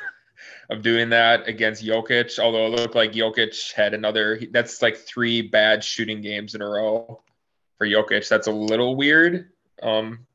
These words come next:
he's been, like, at, like, thirty-five percent, like, three games in a row. Um, yeah, this, this just might be a tough matchup. And then, like you said, playing the big minutes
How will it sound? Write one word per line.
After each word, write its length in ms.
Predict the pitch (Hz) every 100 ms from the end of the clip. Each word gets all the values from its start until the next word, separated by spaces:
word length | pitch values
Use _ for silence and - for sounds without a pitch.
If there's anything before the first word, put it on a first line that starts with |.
| -
he's 180 | 113
been, 200 | 110 113
like, 220 | 110 104 104 -
at, 140 | 110 104
like, 140 | 101
thirty-five 560 | - 107 107 107 107 -
percent, 480 | 101 - 107 110
like, 180 | 107 104
three 180 | - 107
games 340 | 104 101 104
in 60 | 104
a 40 |
row. 420 | 101 104 110 117 -
Um, 320 | 104 101 104 - - - - 131
yeah, 160 | 135 131
this, 180 | 143
this 240 | - 156 156
just 200 | 160 156
might 180 | 143 135
be 100 | 135
a 80 |
tough 240 | 127 127 120
matchup. 480 | 117 117 - 117 120
And 120 | 113
then, 240 | 113 113
like 180 | 120 117
you 80 | 123
said, 340 | - 117 110
playing 340 | - 120 120 113
the 100 | 110
big 280 | 117 113
minutes 600 | 117 117 123 123 - -